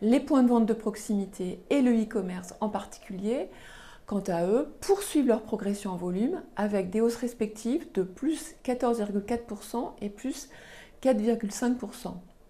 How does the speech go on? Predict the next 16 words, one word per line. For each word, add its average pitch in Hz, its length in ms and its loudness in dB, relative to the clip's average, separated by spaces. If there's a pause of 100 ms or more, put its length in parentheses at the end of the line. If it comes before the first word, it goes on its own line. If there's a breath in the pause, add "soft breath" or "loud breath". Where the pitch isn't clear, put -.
(420 loud breath)
En 262 160 6
revanche, 214 580 2 (100)
les 202 220 0
artisans, 196 640 -2
bouchers, 226 540 -2
charcutiers 202 840 -6 (560 loud breath)
continuent 277 420 4
à 208 80 6
souffrir 208 720 -6
à 196 320 -6
moins 220 460 2
neuf 240 300 6
virgule 214 300 0
deux 226 120 -2
pour 226 220 -12
cent. - 200 -16